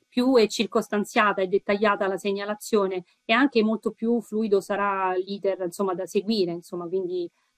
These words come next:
ehm, senza dover comunque intervenire per chiedere integrazioni, insomma, quindi sicuramente se ci sono gli elementi la, la valutazione preliminare avviene in, in maniera più sciolta e quindi sicuramente ri-,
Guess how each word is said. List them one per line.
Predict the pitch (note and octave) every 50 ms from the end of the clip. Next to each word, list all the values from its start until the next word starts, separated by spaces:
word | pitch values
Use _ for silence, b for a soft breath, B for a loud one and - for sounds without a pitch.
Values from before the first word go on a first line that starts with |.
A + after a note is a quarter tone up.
| _
ehm, | - F#3+ F#3 F#3 F#3 F3+ F#3 F#3 - F3+ F#3 - - _ _ _ G3 G3
senza | - - A3+ A3 G#3+ G#3 - G#3+ G3
dover | F#3 G3 F#3+ G3+ G#3 G3+ -
comunque | - G3+ F#3 G#3 G#3 -
intervenire | G#3 F#3+ - G3 F#3 F#3 G#3 G3 G#3 G#3+ A3 G3
per | - F#3+ -
chiedere | - - G#3 F#3 F#3+ F#3+
integrazioni, | F#3 F3 E3+ G3 F3+ F3+ F#3 F3 - - - G#3+ F3+ E3+ E3 E3 - _ _
insomma, | - G3 F#3+ F#3 F3+
quindi | F3+ F#3 G3 G3 F#3+
sicuramente | F3 - G3 F3+ G3 G3 G3+ G3+ G3 G#3 G#3 - G3 F3+ F3+ - _ _ _
se | - - F#3+
ci | - -
sono | G3+ - A3 G#3
gli | G3+ F#3
elementi | G3+ G#3 A#3+ A#3+ G3+ F#3+ G3 G3+ - - F#3+
la, | F3 F3+ F3+ F3+ F3 F3+ F3+
la | F3+ F#3+ F#3+
valutazione | G3 G3+ G3 G3+ - G#3 F#3+ - - A3 G#3 F#3
preliminare | F3 F#3+ F#3+ F#3+ G3+ G#3+ G3+ F#3+ F3+ F3+ F3+ F#3+ F#3 F3+ _ _ _ _
avviene | - F#3 F3+ F3 F#3 F3+ F#3
in, | F#3 G3 - A3+ -
in | A3 G3+ F#3+ F#3 F3+ F3+
maniera | F#3 F#3 G3 G3 F#3+ F#3 F#3
più | - G#3+
sciolta | G3 - - G#3 F#3 F3 E3+ E3+ - G3
e | -
quindi | - G3+ F3+ F3+
sicuramente | E3+ - F#3+ F#3 G3 G3 F#3+ G3 F#3 F#3 F3 F3+ F#3+
ri-, | F3+ G3 F#3+